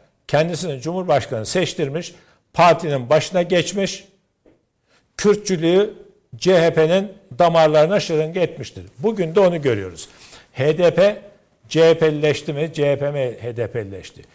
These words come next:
Hiç fark etmez. İkisi de aynı. O yüzden Atatürkçüler C H P'de barınamaz.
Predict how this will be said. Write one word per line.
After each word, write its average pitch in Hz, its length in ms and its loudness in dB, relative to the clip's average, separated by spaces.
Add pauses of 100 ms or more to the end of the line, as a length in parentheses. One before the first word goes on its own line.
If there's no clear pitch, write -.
(380)
Hiç 202 200 -6
fark 165 280 4
etmez. 120 440 -4
İkisi 165 400 -6
de 175 60 0
aynı. 135 340 0 (800)
O 151 120 2
yüzden 190 420 0 (220)
Atatürkçüler 156 1080 0 (400)
C 170 200 4
H 160 60 4
P'de 170 280 2
barınamaz. 151 640 0